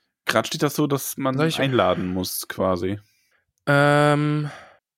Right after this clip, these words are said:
Speaker 2: aber hab ich dir das nicht schon mal geschickt? Was ist denn, wenn ich dir den Link schicke? So?
Speaker 1: Wir werden sehen.
Speaker 2: Also ihr seid jetzt quasi live mit dabei.
Speaker 1: <laughs> Ja.
Speaker 2: Das ist ja jetzt hier wie, wie ein Hörspiel.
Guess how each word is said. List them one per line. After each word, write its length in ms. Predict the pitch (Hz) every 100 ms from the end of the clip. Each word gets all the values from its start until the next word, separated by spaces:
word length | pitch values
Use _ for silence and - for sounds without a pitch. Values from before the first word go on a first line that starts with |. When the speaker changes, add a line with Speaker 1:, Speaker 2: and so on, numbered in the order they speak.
| _ -
Speaker 2:
aber 220 | - -
hab 80 | 120
ich 120 | 151
dir 100 | -
das 120 | 240
nicht 160 | 240 220
schon 120 | -
mal 80 | 139
geschickt? 540 | 120 - - - - _ _ _ _ _ _
Was 160 | 175 -
ist 140 | -
denn, 140 | 175
wenn 100 | 165
ich 120 | 165 -
dir 140 | 156
den 220 | 147 226
Link 260 | 160 101 -
schicke? 360 | - - 101 127 _ _ _ _ _ _
So? 280 | 120 147 -
Speaker 1:
Wir 100 | 104
werden 300 | 101 98 120
sehen. 440 | 120 107 92 147 - _ _ _ _ -
Speaker 2:
Also 120 | 117
ihr 100 | 117 117
seid 160 | 120
jetzt 160 | 120 -
quasi 240 | - 120
live 300 | 120 120 151
mit 120 | 139
dabei. 280 | 135 123 139
Speaker 1:
<laughs> 20 |
Ja. 40 | 120
Speaker 2:
Das 140 | - 110
ist 60 |
ja 60 | 127
jetzt 180 | 127 -
hier 180 | 131
wie, 220 | 120 123 - - - -
wie 80 | 135
ein 80 | 127
Hörspiel. 600 | 123 151 - - 92